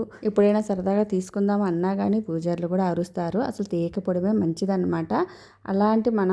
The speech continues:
ఆంధ్ర, తెలంగాణకి, తమిళనాడుకి అయితే చాలా తేడా అనిపించింది నాకైతే కన. అసలు సెక్యూరిటీ లేదనిపించింది. ఇక్కడైతే కాణిపాకం, కాణిపాకంలో నేను ఈ వీడియో తీసింది బయట మాత్రమే, లోపల ఎక్కడ ఫోన్ అలౌ లేదు. ఇక్కడ ఏంటంటే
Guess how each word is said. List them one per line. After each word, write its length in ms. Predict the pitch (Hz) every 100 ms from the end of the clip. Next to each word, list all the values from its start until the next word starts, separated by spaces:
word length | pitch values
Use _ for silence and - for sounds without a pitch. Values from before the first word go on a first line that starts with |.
| 208
ఆంధ్ర, 340 | 202 190 202 202
తెలంగాణకి, 680 | 196 190 185 185 185 180
తమిళనాడుకి 540 | 202 175 170 180 180 180
అయితే 140 | 208 208
చాలా 260 | 170 170
తేడా 300 | 180 196 185
అనిపించింది 580 | 185 185 185 175 175 180
నాకైతే 400 | 175 165 170 180
కన. 180 | 170 175 294 - - - -
అసలు 260 | 190 208
సెక్యూరిటీ 460 | 208 185 185 185 190
లేదనిపించింది. 720 | 175 185 185 190 185 185 202
ఇక్కడైతే 420 | 196 170 170 175
కాణిపాకం, 680 | 180 180 202 202 196 196 220
కాణిపాకంలో 760 | 208 185 196 202 196 196 190 302 - - _ 180
నేను 240 | 202 233
ఈ 140 | 233 214
వీడియో 280 | 196 196
తీసింది 480 | 190 190 185 180 185
బయట 340 | 180 160 170 190 185
మాత్రమే, 500 | 165 165 - 165 196
లోపల 360 | 170 156 170
ఎక్కడ 300 | 165 - 196 226 240 - _ _
ఫోన్ 180 | 180 185
అలౌ 280 | 180 165 185 170
లేదు. 420 | 160 175 185 269 320 - -
ఇక్కడ 220 | _ 196
ఏంటంటే 420 | 190 202 208 196